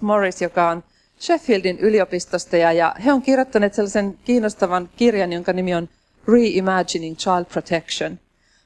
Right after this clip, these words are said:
Ja oikeastaan tää kirja oli sellainen linkki, joka sitten heidät on, on tänne Suomeen tuonut. He on paljon pohtineet sieltä englantilaisesta kontekstista käsin jotenkin sitä, että mihin suuntaan palvelujen pitäisi mennä. Ja Englannissa on tietysti aivan toisenlaiset yhteiskunnalliset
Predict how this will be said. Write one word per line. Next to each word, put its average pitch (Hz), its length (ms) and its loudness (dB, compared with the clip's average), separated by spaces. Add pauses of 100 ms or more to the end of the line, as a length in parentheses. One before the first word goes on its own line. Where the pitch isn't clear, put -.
(200)
Ja 190 100 4
oikeastaan 190 480 0
tää 202 140 4
kirja 247 480 4
oli 180 220 0
sellainen 180 460 2
linkki, 185 300 -2
joka 160 220 0
sitten 160 280 -6
heidät 160 300 -2
on, 156 160 -6 (280)
on 165 100 -6
tänne 165 200 -4
Suomeen 160 580 -4
tuonut. 165 340 0
He 196 60 4
on 190 100 0
paljon 240 360 2
pohtineet 190 440 0
sieltä 175 220 -2
englantilaisesta 185 800 0
kontekstista 170 640 -4
käsin 170 500 -8 (360)
jotenkin 165 300 -4
sitä, 170 280 0
että 160 120 -4
mihin 202 260 -2
suuntaan 165 480 -4
palvelujen 160 580 -6
pitäisi 165 440 -8
mennä. 165 320 -6
Ja - 200 -4
Englannissa 185 480 -2
on 175 40 -8
tietysti 180 260 -4
aivan 185 360 0
toisenlaiset 160 640 -4
yhteiskunnalliset 170 800 -8